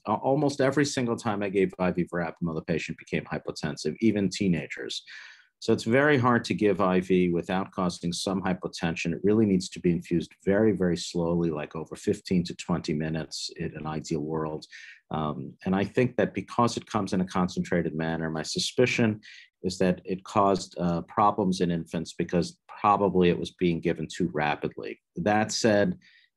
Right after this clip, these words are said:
uh, unfortunately, because of those initial reports, it is now considered non-standard and wrong to give I V verapamil, even though probably it's safe if given properly. I can't say that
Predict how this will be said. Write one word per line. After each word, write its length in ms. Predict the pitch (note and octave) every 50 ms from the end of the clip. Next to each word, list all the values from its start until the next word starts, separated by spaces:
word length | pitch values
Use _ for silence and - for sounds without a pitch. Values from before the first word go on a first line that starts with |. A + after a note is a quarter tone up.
| _ -
uh, 300 | F2+ E2+ E2+ E2 E2 D2 D#2
unfortunately, 760 | E2 E2+ - - A#2 G#2+ - - A2 G#2 F#2+ - - F#2 F2+
because 480 | - - E2 - - - G#2 G2+ -
of 140 | G#2 F#2 F#2 -
those 300 | F#2+ F2+ F2 E2+ - - B1
initial 380 | D#2+ F2 G2+ G#2 - - G2+ F2+
reports, 640 | E2+ F2 F2 - - F2+ E2+ D#2+ D#2+ D#2+ - -
it 60 | E2+
is 140 | E2 D#2+ - -
now 180 | F2+ E2+ E2 E2
considered 540 | - - D2 - - F2 D#2+ D#2+ D2+ C#2+
non-standard 800 | D#2+ D#2+ D#2+ D#2+ - - - - - C#2+ C2+ C#2 C#2 C#2+ C#2 -
and 100 | D2 C2+ C2+
wrong 360 | D#2 D#2+ D#2 D#2 D2+ C#2+ C2+ -
to 100 | - C#2+
give 220 | - D2+ C#2+ -
I 140 | D2+ D2 C#2
V 120 | C2 - D2 - _ C#2+
verapamil, 480 | C#2 C2+ C2+ - - C#2 C#2 D2+ E2+
even 180 | F2+ E2 E2+ D#2
though 200 | D#2 D#2 - - - - -
probably 500 | A2+ A2 A2 G2+ F#2+ E2 D#2+ D#2+ D2+ D2
it's 420 | C#2+ - - - - - - -
safe 400 | - - F2+ D#2+ D#2 D2 - -
if 140 | - - - - _
given 360 | _ E2+ D#2 D#2 C#2 B1 - - _ _ -
properly. 480 | - D#2 D2 - - - - - - -
I 80 | D2+
can't 380 | E2 - - B2 A#2+ A#2+ A2+ A2
say 180 | - - G2
that 220 | F2+ F2 E2 D#2+